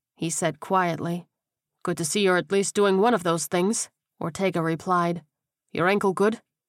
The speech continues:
"Stings like a bitch, but I can drive us out," Harlan replied with a little salute. "Okay,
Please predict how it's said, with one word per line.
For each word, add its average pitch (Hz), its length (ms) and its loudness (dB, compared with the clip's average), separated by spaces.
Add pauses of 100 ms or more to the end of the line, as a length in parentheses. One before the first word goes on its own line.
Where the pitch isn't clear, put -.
(360)
"Stings 196 440 0
like 170 180 -2
a 151 60 -10
bitch, 175 640 -4
but 202 180 0
I 233 100 4
can 233 120 4
drive 202 280 4
us 180 140 -4
out," 185 260 2 (420)
Harlan 196 380 0
replied 175 520 -2
with 180 120 -4
a 180 40 -2
little 185 240 0
salute. 202 580 0 (680)
"Okay, 196 400 2